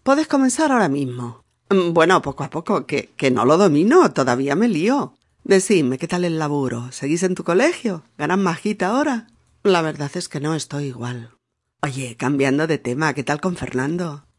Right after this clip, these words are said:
"No estoy más con ese boludo". "¿Cómo boludo? ¿Qué ha pasado?". "Te lo quería contar personalmente, pero rompimos. No estamos más juntos". "¿Cómo lo siento, Noemí?". "No lo hagas, estoy mejor así.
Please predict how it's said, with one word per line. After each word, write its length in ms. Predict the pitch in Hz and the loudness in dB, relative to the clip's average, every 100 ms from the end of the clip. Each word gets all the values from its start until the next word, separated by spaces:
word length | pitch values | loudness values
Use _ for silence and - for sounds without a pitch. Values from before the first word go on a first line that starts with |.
| _ _ _ _ | _ _ _ _
"No 100 | 285 | -6
estoy 240 | 302 254 233 | -2 0 4
más 320 | 302 370 - | 6 4 4
con 160 | 185 | 0
ese 200 | 170 170 | 0 0
boludo". 640 | 160 139 139 120 110 - _ _ _ _ _ | -2 0 -2 -4 -10 -16 _ _ _ _ _
"¿Cómo 340 | 208 165 139 | 0 2 0
boludo? 460 | 123 127 135 127 123 | -2 -2 -4 -6 -8
¿Qué 100 | - | -8
ha 80 | 131 | -8
pasado?". 600 | 143 190 254 269 135 _ _ _ _ _ _ - | -6 -2 -2 -2 -4 _ _ _ _ _ _ -6
"Te 100 | 214 | -4
lo 80 | 196 | 0
quería 280 | 208 214 | 2 2
contar 420 | 202 202 196 180 - | 2 0 2 0 -2
personalmente, 920 | 147 - 143 143 139 139 139 143 139 | -6 -6 -4 -2 -2 -2 -4 -8 -10
pero 360 | - 151 147 - - | -10 -10 -10 -12 -6
rompimos. 880 | 185 202 220 294 175 110 120 - _ _ | -2 0 2 2 2 -2 -8 -16 _ _
No 80 | 208 | -6
estamos 340 | 214 214 202 | -4 -2 -2
más 200 | 190 214 | 0 -2
juntos". 680 | 185 151 131 120 139 147 - _ _ _ _ - | -2 -4 -4 -6 -12 -16 -20 _ _ _ _ -6
"¿Cómo 240 | 180 185 | 0 2
lo 120 | 196 | 2
siento, 440 | 156 - 151 190 190 | 0 -2 -2 -2 -2
Noemí?". 560 | 143 135 147 180 196 _ _ _ _ _ | -4 -4 -4 -6 -8 _ _ _ _ _
"No 80 | 320 | -2
lo 80 | 226 | -2
hagas, 500 | 185 302 196 117 - | 0 0 0 -4 -10
estoy 220 | 123 214 | -2 2
mejor 280 | 226 170 139 | 2 0 -4
así. 520 | 131 - 185 143 | -4 -4 -6 -8